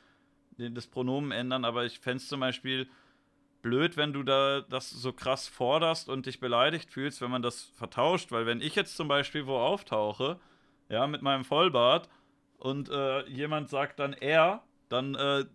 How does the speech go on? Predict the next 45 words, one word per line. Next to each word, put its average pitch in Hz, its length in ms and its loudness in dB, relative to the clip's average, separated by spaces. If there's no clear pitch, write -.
hab 151 180 4
ich 175 160 -2
eigentlich 156 340 2
kein 156 240 4
Recht, 156 240 0
mich 160 160 -10
beleidigt 151 400 4
zu 135 120 -10
fühlen, 110 280 -2
finde 113 240 -4
ich, - 100 -10
weil 117 140 0
das 123 140 -4
hat 143 200 -2
ja 135 140 0
niemand 147 360 -2
gesagt, 139 440 0
um 135 120 -4
mich 135 160 -6
irgendwie 143 340 -6
damit 135 260 -4
zu - 100 -6
ärgern, 123 420 6
sondern 113 340 -2
das 113 160 -2
ist 131 140 -8
halt, 127 280 4
äh, 123 200 2
ne, 147 200 6
das 143 220 0
ha-, 139 180 6
haben 151 160 4
alle 156 200 6
Menschen 160 320 2
so 147 140 0
gelernt 139 440 6
und 135 80 -4
das 131 140 -2
meint 139 240 4
ja 147 100 4
keiner 139 300 4
böse, 156 340 4
wenn 123 160 2
der, 120 300 4
äh, 123 320 -4